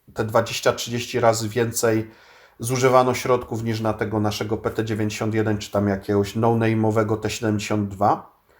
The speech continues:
No ale ktoś to weźmie i pokaże: „Patrzcie, jakie są straty”, a on miał być niezniszczalny.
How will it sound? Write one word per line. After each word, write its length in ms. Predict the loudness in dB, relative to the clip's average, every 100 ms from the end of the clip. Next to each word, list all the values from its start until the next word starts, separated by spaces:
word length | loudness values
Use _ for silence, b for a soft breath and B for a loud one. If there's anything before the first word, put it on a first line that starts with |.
| b b b
No 80 | 4
ale 140 | 4
ktoś 260 | 4 -2 2
to 140 | 2
weźmie 380 | 4 2 2 0
i 100 | 0
pokaże: 460 | 0 4 4 4 4
„Patrzcie, 400 | 4 4 0 -2
jakie 200 | -2 -4
są 200 | -6 -6
straty”, 380 | -6 -8 -6 -4
a 20 |
on 180 | -2 0
miał 160 | 0
być 200 | 0 -4
niezniszczalny. 800 | -4 -4 -6 -10 -10 -12 -14